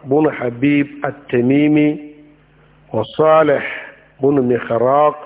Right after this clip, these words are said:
al-Abidi, sai Abdu Rabbihil Kabir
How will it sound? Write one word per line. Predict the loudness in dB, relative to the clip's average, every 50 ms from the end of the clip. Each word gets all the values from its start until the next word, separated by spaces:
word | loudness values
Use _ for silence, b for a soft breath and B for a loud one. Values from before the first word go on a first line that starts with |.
| -20 -12
al-Abidi, | -8 -6 -4 -4 -4 -2 0 0 0 0 -2 -2 0 0 0 0 0 -2 -6 -10 -20 -20 -20 -20 -20 -20 _ _ _ _ _ _ _ _ _ _ _ _ _ _ _ _ _
sai | -2 -2 -2 0
Abdu | -2 -4 -4 -4 -2 0 0 2
Rabbihil | 2 2 0 -2 -2 -4 -4 -2 0 0 0 -2 -2
Kabir | -4 -4 -4 -2 0 0 0 2 4 2 2